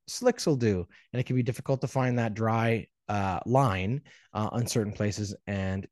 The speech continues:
to get enough, uh, moisture onto an Inter tire and not have it overheat. So it, it can be an interesting factor. Guess what?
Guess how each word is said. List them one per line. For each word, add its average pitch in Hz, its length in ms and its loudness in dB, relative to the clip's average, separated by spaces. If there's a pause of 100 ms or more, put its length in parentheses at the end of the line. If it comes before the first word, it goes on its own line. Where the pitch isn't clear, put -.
to - 80 -10
get 101 160 0
enough, 98 520 -2
uh, 92 160 -4
moisture 113 560 -2
onto 117 300 -2
an 104 100 -2
Inter 95 220 -6
tire 92 260 -2
and 92 100 -4
not 92 120 -4
have 90 160 0
it 90 60 0
overheat. 82 440 -2
So 147 100 8
it, 185 140 6
it 214 300 6
can 202 260 8
be 147 100 8
an 127 80 8
interesting 101 440 0
factor. - 500 2 (440)
Guess 190 220 10
what? 139 240 10